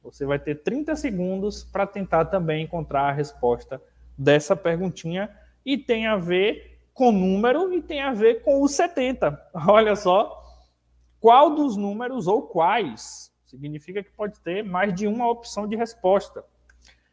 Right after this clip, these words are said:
É, qual ou quais dos números a seguir está escrito na forma decimal? E aí, você lembra disso? Já estudou isso? Forma decimal.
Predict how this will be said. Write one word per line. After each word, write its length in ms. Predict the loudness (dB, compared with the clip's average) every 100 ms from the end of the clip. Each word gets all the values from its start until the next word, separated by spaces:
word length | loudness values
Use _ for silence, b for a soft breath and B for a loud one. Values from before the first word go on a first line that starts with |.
| b _ _ _
É, 360 | 2 6 8 6 2
qual 280 | 4 6 6
ou 180 | 6 4
quais 380 | 2 2 2 0
dos 260 | -4 -4
números 480 | -4 -4 -4 -4 -2
a 80 | -4
seguir 640 | -6 -10 -6 -6 -6 -8 -12
está 380 | -14 -6 -4
escrito 580 | -4 -6 -12 -10 -10 -10
na 140 | -10 -12
forma 520 | -8 -4 -4 -6 -10
decimal? 1120 | -6 -6 -8 -14 -14 -8 -2 0 -2 -6 -16 _ _ _ -20 -20 _ _ _ _ _ _ _ _ _ _ -10
E 100 | -2
aí, 140 | -2
você 280 | -2 -4 -8
lembra 320 | -8 -8 -8
disso? 560 | -6 -6 -8 -8 -12 -12 -18 -20 -20 _ _ b b b
Já 140 | -4 -4
estudou 500 | -4 -8 -2 0 0
isso? 480 | -2 -6 -8 -10 -12 -20 -20 _ _ _ _ _ _ _ _ _ _ _ -20
Forma 480 | -16 0 2 2 0
decimal. 1120 | -2 -4 -6 -10 -6 -2 0 -2 -4 -12 _